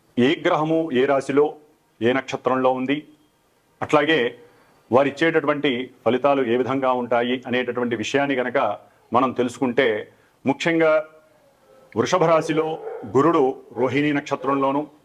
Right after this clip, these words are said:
అట్లాగే కర్కాటక రాశిలో చంద్రుడు, కుజుడు ఇరువురు కలిసి, అట్లాగే కుజుడు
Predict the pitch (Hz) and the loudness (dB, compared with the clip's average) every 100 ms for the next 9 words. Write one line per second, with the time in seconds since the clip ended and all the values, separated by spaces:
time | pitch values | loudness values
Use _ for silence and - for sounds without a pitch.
0 | - - - - 123 - 156 165 160 123 | -18 -18 -18 -12 -4 0 2 0 -2 -2
1 | - 165 165 156 151 143 151 151 - _ | 2 2 2 0 0 2 0 0 -4 _
2 | _ _ _ _ _ _ 147 160 180 180 | _ _ _ _ _ _ 0 2 4 4
3 | 180 - - 147 151 151 123 101 _ _ | 4 -2 -4 0 2 4 2 -2 _ _
4 | _ _ _ - 139 180 185 165 131 147 | _ _ _ 0 4 4 4 2 0 0
5 | 151 156 127 156 160 156 143 165 165 143 | -2 -2 -2 0 0 0 0 2 2 0